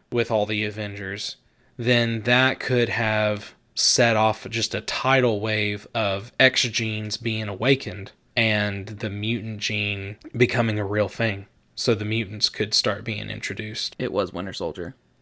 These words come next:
Speaker 1: Okay.
Speaker 2: And also, this is something that when we were thinking about, like, WandaVision messing with reality, I wonder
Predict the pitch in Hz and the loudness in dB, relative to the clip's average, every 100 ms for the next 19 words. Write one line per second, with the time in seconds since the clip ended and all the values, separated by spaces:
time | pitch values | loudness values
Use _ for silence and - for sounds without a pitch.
0 | _ 117 110 101 - _ _ _ - - | _ -2 0 -4 -8 _ _ _ -20 -20
1 | - - _ 143 139 165 247 151 135 131 | -20 -20 _ -4 0 2 2 2 2 2
2 | 165 143 131 123 117 113 110 - - 90 | -2 -2 -2 0 0 -2 -2 -6 -6 0
3 | 120 117 113 113 - 120 113 110 110 110 | 2 4 4 2 0 0 0 0 0 -2
4 | 107 107 107 107 107 110 107 110 110 - | 0 -2 -2 -2 -2 -2 -2 -4 -4 -6
5 | 98 101 110 110 117 143 120 120 - 123 | -8 -8 -6 -4 -2 -2 -4 -6 -2 -2
6 | 131 185 214 202 | 0 2 2 2